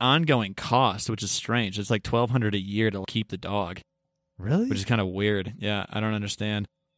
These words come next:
Speaker 2: Is there, like, a waiting list?
Speaker 1: I have no idea, but I'm assuming that they probably have to continue training. That way they
Speaker 2: Oh, yeah.
Speaker 1: a hundred percent keep going with it. You don't wanna train it for, like, six months and be like, "All right, go live your life."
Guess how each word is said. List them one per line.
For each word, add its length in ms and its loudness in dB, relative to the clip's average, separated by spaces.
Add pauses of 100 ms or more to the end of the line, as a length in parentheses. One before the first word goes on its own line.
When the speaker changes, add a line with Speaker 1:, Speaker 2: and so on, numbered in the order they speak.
(180)
Speaker 2:
Is 140 0
there, 160 6
like, 200 6
a 80 6
waiting 500 4
list? 480 0 (500)
Speaker 1:
I 140 2
have 120 2
no 160 0
idea, 280 2
but 100 6
I'm 120 6
assuming 400 4
that 120 4
they 100 6
probably 300 6
have 80 4
to 100 -2
continue 460 0
training. 500 -4 (360)
That 120 8
way 120 6
they 140 6
Speaker 2:
Oh, 280 -2 (180)
yeah. 60 4
Speaker 1:
a 20 2
hundred 320 2
percent 460 -2
keep 360 -2 (120)
going 240 0
with 140 -4
it. 100 -2
You 120 0
don't 120 4
wanna 180 2
train 320 0
it 80 -4
for, 80 -4
like, 120 0
six 240 0
months 180 2
and 80 -4
be 40 2
like, 120 2
"All 80 4
right, 260 6
go 200 2
live 160 0
your 100 2
life." 320 6